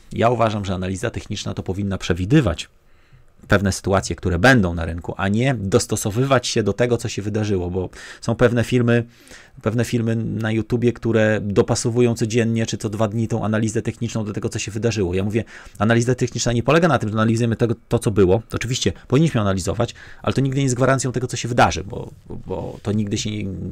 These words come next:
prawie nigdy nie zachowuje się tak samo. Także ja jestem,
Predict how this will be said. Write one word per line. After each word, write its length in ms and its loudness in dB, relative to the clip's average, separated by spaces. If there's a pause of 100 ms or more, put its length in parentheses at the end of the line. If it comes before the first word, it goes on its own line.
(500)
prawie 260 4
nigdy 220 -2
nie 100 -2
zachowuje 440 -2
się 100 -6
tak 160 -8
samo. 240 0 (160)
Także 280 -6 (420)
ja 160 4
jestem, 420 0